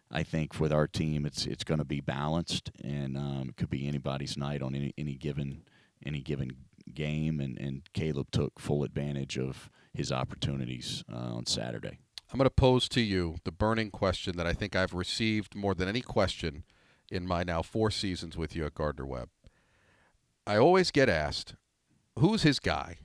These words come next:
Speaker 2: Who's the guy down the stretch that when there is a, a shot that's needed on a final possession, who, who's the go-to player that Tim's gonna give the ball to?" And it seems to me like every single year that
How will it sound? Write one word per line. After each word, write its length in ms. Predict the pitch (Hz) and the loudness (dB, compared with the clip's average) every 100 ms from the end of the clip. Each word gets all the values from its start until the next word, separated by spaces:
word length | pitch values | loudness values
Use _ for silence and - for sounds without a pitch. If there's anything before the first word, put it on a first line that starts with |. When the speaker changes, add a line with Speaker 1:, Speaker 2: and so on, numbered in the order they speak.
| - | -4
Speaker 2:
Who's 240 | 185 185 | -2 0
the 100 | 123 | -2
guy 520 | 78 110 113 110 110 104 | 2 6 6 6 4 0
down 240 | 113 110 98 | 2 2 2
the 80 | |
stretch 480 | 92 - 90 80 - | -2 0 0 0 -2
that 240 | 90 85 - _ _ _ _ _ _ _ _ _ _ - | 0 0 -2 _ _ _ _ _ _ _ _ _ _ -6
when 160 | 101 | 2
there 200 | 117 127 | 6 6
is 120 | 123 | 6
a, 240 | 98 80 82 _ _ _ - | 4 2 0 _ _ _ -8
a 60 | - | -4
shot 360 | - 135 143 - | 6 8 8 4
that's 220 | 120 - | 2 2
needed 360 | 104 95 98 | 0 2 2
on 140 | 82 76 | 0 -4
a 20 | |
final 380 | - 110 110 110 | 0 2 4 0
possession, 600 | - 90 76 - 69 76 _ - | -2 0 0 -2 -6 -8 _ -8
who, 140 | - - | -4 -2
who's 220 | 151 180 | 0 0
the 60 | 120 | 0
go-to 400 | 104 117 - 107 | 4 4 4 -2
player 360 | - 92 82 78 | 0 2 2 0
that 160 | 67 | -2
Tim's 280 | - 113 110 | 0 2 0
gonna 140 | 85 | -4
give 200 | 80 85 | -6 -6
the 40 | - | -6
ball 220 | - - | -8 -8
to?" 120 | - - - _ _ _ _ _ _ _ _ - | -8 -12 -14 _ _ _ _ _ _ _ _ 4
And 420 | 123 123 120 113 - _ _ _ _ _ _ - 127 | 10 10 8 2 -2 _ _ _ _ _ _ -6 -2
it 120 | - | 2
seems 360 | - 240 233 | 4 4 4
to 80 | - | 4
me 200 | 123 139 | 6 6
like 360 | 107 85 104 - | 6 4 2 0
every 280 | 117 120 113 | 0 2 2
single 360 | - 101 87 | 2 2 0
year 380 | 87 123 101 87 | 2 4 6 4
that 240 | 87 87 | 2 2